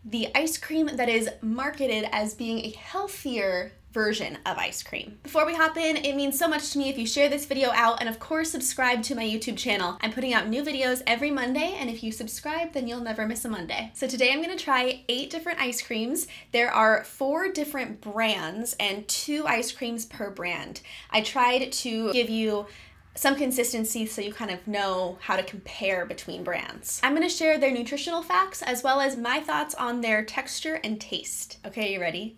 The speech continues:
I'm so ready. I'm, like, so excited. <laughs> Ooh, let's do it. Okay, the first one that I'm gonna try is the Halo Top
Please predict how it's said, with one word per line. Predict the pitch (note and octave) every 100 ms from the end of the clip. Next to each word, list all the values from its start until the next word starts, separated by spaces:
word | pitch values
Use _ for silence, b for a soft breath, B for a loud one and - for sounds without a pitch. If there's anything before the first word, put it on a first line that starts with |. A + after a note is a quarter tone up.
| -
I'm | G3+
so | - E3
ready. | D#3+ D#3+ E3 - _
I'm, | G#3 G#3
like, | F3 - -
so | - D#3
excited. | - E3+ E3+ A3 A3 -
<laughs> | -
Ooh, | C5+ B4 A#4+ A#4 -
let's | - -
do | -
it. | - - _ -
Okay, | D4+ B3
the | B3+
first | D4 E4+ F#4+ E4+
one | E4
that | D#4+
I'm | C4
gonna | A#3+ A#3+
try | - A3 G#3+
is | A3 G#3 G#3 G#3+ B B B
the | B3+
Halo | A#3+ C#4+ C#4+ D4+ D#4+
Top | - D#4+ E4